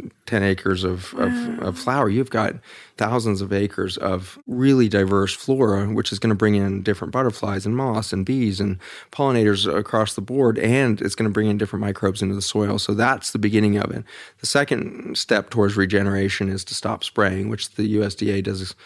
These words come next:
Speaker 1: half the job of, of saying what you can't spray. But of course, they can spray other things. And so there's all, all kinds of herbicides and pesticides in the
Speaker 2: Mm-hmm.
Speaker 1: organic agriculture. But more than that, the problem with organic agriculture as it stands right now is when they can't spray to kill weeds and cover crops,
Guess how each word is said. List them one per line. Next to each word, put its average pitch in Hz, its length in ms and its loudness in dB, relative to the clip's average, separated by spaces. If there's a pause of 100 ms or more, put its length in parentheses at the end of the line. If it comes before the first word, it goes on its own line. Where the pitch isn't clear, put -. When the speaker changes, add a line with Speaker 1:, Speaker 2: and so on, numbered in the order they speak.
(240)
Speaker 1:
half 120 300 0
the 98 80 0
job 98 320 -2
of, 98 120 0
of 98 140 -6
saying 98 200 0
what 95 140 -2
you - 60 -6
can't 104 320 -2
spray. 92 580 -2 (320)
But - 80 0
of 98 80 -2
course, 101 240 2
they 98 80 0
can 95 140 -4
spray 98 260 0
other 95 200 2
things. 101 360 -2
And 95 80 -4
so 98 160 -4
there's 98 160 -4
all, 98 260 -4
all 98 200 2
kinds 98 260 0
of - 60 -4
herbicides 98 480 0
and 98 100 -2
pesticides 98 640 -2
in 95 120 2
the 95 80 -2
Speaker 2:
Mm-hmm. - 100 -6
Speaker 1:
organic 101 480 4
agriculture. 95 680 -4 (560)
But 113 120 4
more 120 200 4
than 123 160 2
that, 101 260 0 (280)
the 107 80 2
problem 123 380 2
with 98 100 2
organic 101 420 2
agriculture 101 540 0
as 92 120 -2
it 98 60 -2
stands - 340 0
right 98 100 0
now 117 260 2
is 98 160 -2
when 101 140 4
they 101 80 2
can't - 300 0
spray 117 320 2
to 135 80 2
kill 127 260 2
weeds 127 360 2
and 113 120 2
cover 117 240 -2
crops, 139 440 -2